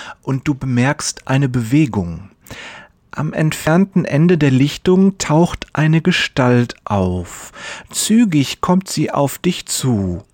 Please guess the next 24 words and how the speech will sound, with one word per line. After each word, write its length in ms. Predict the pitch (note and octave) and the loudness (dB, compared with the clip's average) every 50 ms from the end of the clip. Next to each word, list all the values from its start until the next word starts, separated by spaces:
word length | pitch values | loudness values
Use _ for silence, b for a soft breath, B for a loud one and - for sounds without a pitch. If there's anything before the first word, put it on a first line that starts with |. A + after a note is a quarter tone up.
| _ _ _ _ _ _ _ _ _ _ _ - | _ _ _ _ _ _ _ _ _ _ _ -14
"Wer 480 | G2+ A2+ A#2+ G#2+ - A2+ A2 A2 G#2+ | -8 -8 -6 -4 -2 -2 -2 -2 -2
ist 300 | G2 F#3 - - - - | -2 -2 -2 -2 -2 0
das?", 380 | C#4+ C#4 B3+ A3+ - - - - _ _ _ _ _ | 0 0 0 0 -4 -8 -14 -16 _ _ _ _ _
fragst 480 | - - - A#2 A2 G#2+ - - - - | -14 -8 -4 -2 -2 -4 -4 -6 -6 -4
du 40 | |
dich. 420 | G#2+ F#2 G#2 F#2 F2+ - - - _ B B B B B B B B B B B B | -4 -2 -2 -4 -4 -6 -14 -18 _ B B B B B B B B B B B B
Sie 160 | - C3+ D3+ | -2 -2 -2
kommt 360 | - - G#3+ A3 A#3 A3 - | 0 2 2 2 2 2 2
dir 140 | F#3 F3+ F3 | 2 2 2
seltsam 600 | D3+ D#3 F3+ G3+ A#3+ A3+ - - - F#3+ F#3+ F#3+ | 2 2 0 0 0 -2 -2 -2 0 2 4 4
bekannt 480 | F3+ F3 - - - A3+ A#3+ C4 A#3+ - | 2 2 0 -2 -2 0 0 0 0 -2
vor, 420 | - - - B2 A#2+ A#2+ A#2+ - | -2 -4 -2 0 2 2 2 2
ihr 240 | - D3+ D#3 D3+ D3+ | 0 2 2 2 2
Schritt, 400 | - - - - A3 A#3 - - | 2 0 0 0 -2 -2 -2 -2
ihre 340 | - D#3+ D3+ D#3 - - - | -2 0 0 0 -2 -2 0
Art, 220 | E3+ F#3+ G3 - | 0 0 0 0
sich 180 | - F3+ E3 - | -2 -4 -4 -4
zu 140 | - F#3 | -4 -4
bewegen, 540 | D#3+ D#3+ D3+ D3 F3 G#3 G#3+ G3+ G3 G3 - B B B B B C#3+ B | -2 -2 -2 0 2 2 2 2 2 0 0 B B B B B -10 B
doch 220 | - F3 F3 - | 0 0 0 0
je 180 | - - E3 D#3 | 2 2 2 4
näher 540 | D3+ D3+ D3 D3+ D#3 F3 G3 G#3+ G#3 G3 F3 | 4 4 4 4 4 4 4 4 4 4 2
sie 180 | D3+ C#3 C#3 | 2 0 -2
kommt, 640 | B2+ - - - - C#3 D3+ F#3+ A3+ C4 B3 - | -2 -4 -6 -4 0 2 4 4 4 4 2 -2